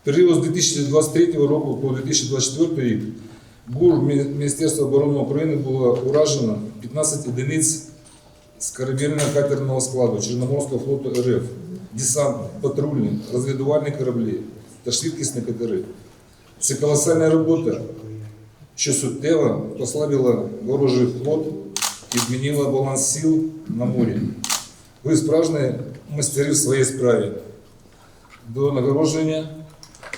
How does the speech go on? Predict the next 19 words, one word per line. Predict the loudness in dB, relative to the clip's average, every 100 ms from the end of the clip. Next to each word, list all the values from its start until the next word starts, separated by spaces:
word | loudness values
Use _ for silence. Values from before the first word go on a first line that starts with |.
| -6
Запрошується | -4 -4 -4 -4 -6 -8 -10 -12 -12 -12 -12 -16 -10
ще | -6 -4 -2
раз. | -2 -4 -6 -12 -20 -20 -20 -20 -20 -20 -20 -20 -20 -20 -20 -20 -20 -20 -20 -20 -20 -10
І | 0 2
останній, | 2 2 0 2 0 0 0
останній | 0 -2 -2
герой, | -2 2 2 2
але | 0
не | -2
менш, | -2 -2 0
е, | 0 0 -2 -2 0
важливий, | 0 2 4 4 4 0 -6 -12 -16 -12 -6
також | -2 0 -2
в | -4
категорії | -4 -2 0 0 0
кількість. | -2 -2 -2 -4 -8 -16 -20 -20 -20 -20 -20 -20 -18 -16 -14 -12 -12 -14 -18 -20 -20 -20 -20 -20 -20 -20 -20 -20 -20 -20 -20 -20 -20 -20 -20 -20 -20 -20 -20 -20 -20 -20 -20 -20 -8
В |
період, | 0 4 4 2 0 -2
е, | 0 2 0